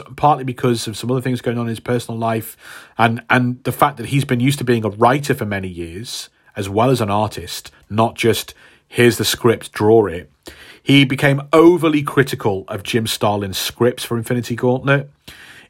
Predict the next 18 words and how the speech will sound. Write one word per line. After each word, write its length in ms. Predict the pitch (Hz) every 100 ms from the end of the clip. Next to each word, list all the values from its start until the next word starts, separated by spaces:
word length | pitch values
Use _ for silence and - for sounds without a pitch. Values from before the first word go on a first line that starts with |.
| -
It 140 | 127
led 200 | 127 120
to 220 | - 113 110
a 40 |
lot 420 | 110 117 127 143
of 100 | 143
friction, 800 | 143 135 127 - - 117 113 110 -
um, 260 | 107 104
and 100 | 107
disputes 640 | 101 - - 117 117 127
between 540 | - - - 110 104 101 - - - -
Perez 480 | 113 113 113 113 -
and 80 |
the 60 | 104
rest 280 | 107 101 -
of 60 |
the 80 | 101
team, 560 | - 110 104 107 104